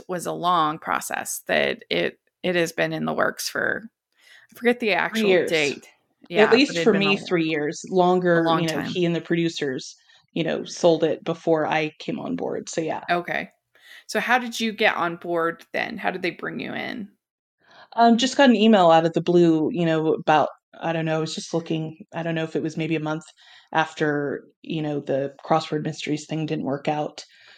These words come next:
Speaker 2: Um, uh, they just, you know, sent the producers, uh, John and Kim sent me an email saying that, uh, they had read my work and they wanted to talk about, you know,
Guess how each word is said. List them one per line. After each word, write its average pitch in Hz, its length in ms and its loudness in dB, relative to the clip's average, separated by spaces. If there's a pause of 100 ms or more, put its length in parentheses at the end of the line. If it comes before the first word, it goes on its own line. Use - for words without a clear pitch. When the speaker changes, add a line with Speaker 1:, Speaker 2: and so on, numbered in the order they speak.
(120)
Speaker 2:
Um, - 600 0 (840)
uh, - 140 -4 (100)
they 175 140 6
just, - 500 -4
you 160 120 0
know, - 320 -10 (260)
sent - 440 0
the 170 80 -2
producers, 170 680 -2
uh, - 260 -4 (500)
John 165 380 2
and 160 140 -4
Kim 165 280 -2
sent 151 200 -6
me 165 180 -2
an 165 140 -2 (500)
email 165 360 6
saying 160 500 -2
that, 147 360 0
uh, - 420 -4 (160)
they 170 340 2
had 156 140 0
read 160 180 2
my 156 140 -2
work 220 420 4
and 175 320 4 (280)
they 165 120 4
wanted 156 300 -2
to 156 80 -6
talk 151 280 0
about, 160 420 -2
you 170 120 -4
know, - 200 -8